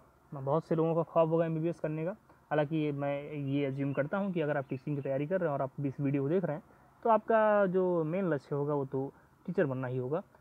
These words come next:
Teaching प्रोफेशन में ही जाना होगा। फिर भी जानते रहें कि Bachelor of Medicine and Bachelor of Surgery, इसे हम कहते हैं एमबीबीएस। और एमडी हो गए तो Master, अ, क्या कहेंगे उसे, Master of Medicine नहीं, Doctor of Medicine। ओके, हाँ दिया तो है, तो हमने एमडी का मतलब हो गया Doctor of Medicine।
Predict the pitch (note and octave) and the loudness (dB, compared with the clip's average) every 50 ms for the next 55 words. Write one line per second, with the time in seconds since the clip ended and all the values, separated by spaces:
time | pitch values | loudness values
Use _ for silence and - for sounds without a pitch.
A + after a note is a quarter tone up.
0 | _ - F#3+ F3+ E3+ F#3+ E3 - D3 C3+ B2+ - - _ - D3 - D3 B2+ D3 | _ 0 0 2 2 2 2 0 0 -2 -2 -6 -6 _ -4 -4 -2 -4 -4 -4
1 | C#3+ C#3 C#3 D#3+ F#3 D3+ C3 A#2+ B2 A#2+ A#2 A#2+ B2 B2 - - _ _ - - | -4 -4 -2 -2 -2 -2 -4 -4 -6 -8 -8 -10 -10 -12 -16 -18 _ _ -20 -20
2 | - - - - - _ _ - F#3 F3 F3+ E3 D#3 D3+ D3 E3+ D#3 D3+ F#3 G#3 | -20 -20 -20 -20 -20 _ _ -2 0 2 2 2 2 2 2 0 0 0 0 -2
3 | F#3+ - F#3+ D#3 D3 C#3 - E3 D#3 D3+ C#3+ C#3+ C3+ C3+ B2+ - G#3+ A#3+ G#3+ F#3+ | -2 -2 2 2 2 2 2 2 2 2 2 2 0 -2 -2 -2 -2 -2 -2 0
4 | F#3 D#3+ C#3+ B2+ - D3 C#3 E3 G#3+ - - B2+ A#2+ A#2 B2+ C3 C#3 C#3+ - D3 | 0 0 0 0 0 -2 -2 -2 -2 -4 -4 -6 -4 -6 -6 -8 -8 -6 -6 -6
5 | C3 B2+ C3 B2+ - F#3+ G#3+ F3+ C#3+ B2+ B2+ B2+ B2 - - - - _ - - | -6 -6 -6 -6 -6 -6 -6 -4 -4 -6 -6 -6 -8 -10 -14 -20 -20 _ -4 0
6 | D#3+ D#3+ E3 F#3+ G3+ A3 G#3 G3 G3+ A3+ A#3 A3 A3 G#3 B3 - - _ - - | 0 2 4 4 4 6 6 6 4 4 2 0 0 -2 -2 -4 -8 _ -20 -20
7 | - _ - D3+ C3 - - - D3+ C#3 C#3 C3+ C3 C3 B2 - F3 F3 F3 F#3 | -20 _ -8 -8 -8 -6 -4 -2 -2 0 0 -2 -2 -4 -4 -2 -2 0 0 0
8 | F3+ F#3 F3+ E3+ - - G#3+ A#3 - - - _ _ - D3+ C#3 - - F#3 F3 | 0 0 0 -2 -2 -4 -6 -6 -8 -12 -20 _ _ -6 -6 -4 0 0 0 0
9 | E3+ E3+ E3 D#3+ - - F#3+ D#3 C#3 C#3+ C#3 B2+ C3 C#3+ C3+ - F#3 E3+ D#3+ C#3+ | 0 -2 -2 -4 -4 -6 -6 -6 -6 -6 -6 -4 -2 -2 0 0 2 0 0 0
10 | C3+ B2 B2 A#2+ - B2+ C3 - - - _ _ _ - C#3 - - B2 - _ | -2 -4 -8 -8 -12 -14 -16 -16 -20 -20 _ _ _ -12 -10 -10 -10 -14 -16 _
11 | _ _ _ _ - - - - - _ _ _ - - - - - - - D3+ | _ _ _ _ -20 -20 -20 -20 -20 _ _ _ -20 -20 -20 -20 -8 -2 0 0
12 | B2+ A#2 A#2 - E3 F3+ F3 - D#3 D#3 C#3 - - - - - - - - - | 0 0 0 0 0 0 0 0 0 -2 -2 -4 -6 -18 -20 -20 -20 -20 -4 0
13 | F3 D#3+ D#3 E3 E3 E3+ F3 F3 F3 E3+ F3 E3+ D#3+ E3 F3 F3 E3 D#3 D3+ D3+ | 2 4 4 4 2 2 2 0 0 -2 -2 -2 0 0 0 2 0 0 2 0
14 | C#3 C#3 D#3+ G3+ G#3+ F3 C#3 B2+ - C#3 F#3+ B3+ - D#3 B2+ A#2+ - - - | 0 0 0 0 0 0 0 -2 -2 -2 -2 -2 -2 -4 -4 -6 -8 -12 -18